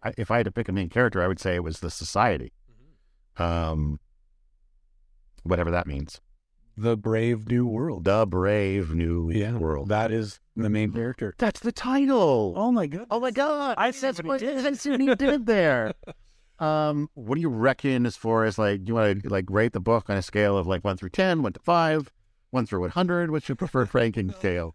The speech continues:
Speaker 2: Usually I think, uh, it's more of a one through five. Um, I think, I think in general, it was, it was very, um, expository at the end,
Speaker 1: Hmm.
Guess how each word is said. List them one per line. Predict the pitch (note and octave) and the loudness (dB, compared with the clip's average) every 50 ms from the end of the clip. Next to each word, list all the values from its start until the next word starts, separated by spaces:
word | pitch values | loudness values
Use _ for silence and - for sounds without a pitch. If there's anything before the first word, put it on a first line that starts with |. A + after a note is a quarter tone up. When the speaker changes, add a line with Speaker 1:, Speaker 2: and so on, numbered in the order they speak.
| _ _ _ | _ _ _
Speaker 2:
Usually | E3 F#3+ B3+ D4 C#4+ A#3+ B3 A#3 G#3 F3 | 0 2 4 4 6 4 4 6 6 4
I | D3 | 4
think, | - E3 D#3 D3 B2+ - - | 4 2 2 2 0 0 0
uh, | D3+ D3 C#3 C3 B2+ B2+ B2+ B2+ | 2 2 4 4 2 2 0 0
it's | C3 B2 - - | 0 -2 -2 -2
more | C#3 C3+ C3 B2 | -2 0 0 0
of | A2 | 0
a | A2+ | 0
one | A#2 A#2 A#2+ A#2+ A2+ | 0 0 2 0 0
through | - - A2 | 0 -2 -6
five. | G2 - A2+ A2+ A#2+ A2+ F#2+ F#2+ A2 - - _ _ _ _ _ _ _ - - | -4 0 0 0 2 0 0 -2 -6 -8 -10 _ _ _ _ _ _ _ -2 0
Um, | D3+ D#3+ D#3+ D#3+ D#3+ D#3+ E3 E3 E3 D#3 D#3 - _ _ _ _ _ _ - - | 2 4 4 4 4 4 4 2 2 0 -4 -6 _ _ _ _ _ _ -10 -2
I | - A#3+ | -2 -2
think, | A3 - - B3+ B3 A#3+ - - - - _ _ _ _ _ _ _ - - | 0 2 2 4 4 2 2 -2 -16 -20 _ _ _ _ _ _ _ -10 -4
I | D3 E3+ G3+ | -2 0 2
think | A3+ B3+ A3 | 4 4 4
in | A3 F3+ | 4 4
general, | C#3+ C3+ D3 D3+ D3+ D#3 D3 D3 D3 C#3 C3 - _ _ _ _ _ _ _ _ - | 4 2 2 2 4 2 2 2 2 2 0 -2 _ _ _ _ _ _ _ _ -4
it | C#3+ | -2
was, | C#3 C3 B2 C3+ C3+ - | -2 0 -2 -4 -8 -6
it | C#3+ | -4
was | C#3+ C#3 B2+ | -4 -2 -2
very, | B2+ B2 D#3 F3+ G#3 G#3 G#3+ G#3+ G3+ F#3 C#3+ - _ _ _ _ _ _ _ _ _ _ _ - | -4 -2 0 0 2 2 2 2 2 0 -2 -4 _ _ _ _ _ _ _ _ _ _ _ -2
um, | C3 B2+ B2 A#2+ A#2+ A#2 A#2 A#2 A2+ A2+ A#2 _ _ _ _ _ _ - _ - - | 0 0 2 0 0 0 0 0 0 -2 -4 _ _ _ _ _ _ -20 _ -12 -12
expository | G#2+ - - - D3+ C#3+ D3 C#3+ C#3 B2 D#3 D3+ C#3+ C#3 | -10 -10 -6 0 2 2 2 2 0 0 2 2 4 4
at | B2 A2+ | 2 2
the | - A#2 A#2+ B2 | 0 -2 -4 -2
end, | A2 A#2 A#2+ C#3 F3+ G3 - - | -2 0 0 2 0 0 -2 -2
Speaker 1:
Hmm. | G#2+ G#2 | -2 -2